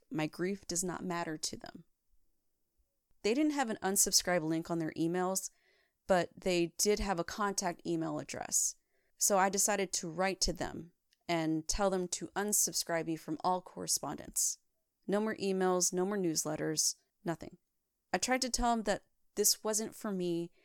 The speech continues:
and the last straw was not hearing from anybody regarding a peer mentorship. I wished them the best and thought that that would be the end of it. The very next day,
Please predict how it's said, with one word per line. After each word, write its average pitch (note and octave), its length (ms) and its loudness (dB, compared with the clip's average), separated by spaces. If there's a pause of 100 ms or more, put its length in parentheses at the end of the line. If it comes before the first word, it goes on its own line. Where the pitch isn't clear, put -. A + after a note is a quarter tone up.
(220)
and F3 140 0
the F3 40 0
last F#3+ 340 4
straw F#3+ 280 2
was F3+ 220 2
not F#3 280 0
hearing F#3+ 260 -4
from F#3 180 -8
anybody E3+ 460 -2
regarding D#3+ 440 -4
a D3+ 40 -6
peer E3+ 260 -8
mentorship. - 600 -8 (600)
I E3+ 60 0
wished G#3+ 260 4
them A3+ 120 0
the A3 80 0
best G3+ 340 4
and F#3+ 100 -4
thought G3+ 280 -2
that F#3 80 -10
that G3 160 4
would F#3 80 -2
be F#3+ 100 -2
the F#3 120 0
end A3 120 0
of F3 100 -2
it. - 140 -6 (840)
The F3 60 -2
very C4+ 260 4
next C#4+ 260 2
day, F#3+ 360 0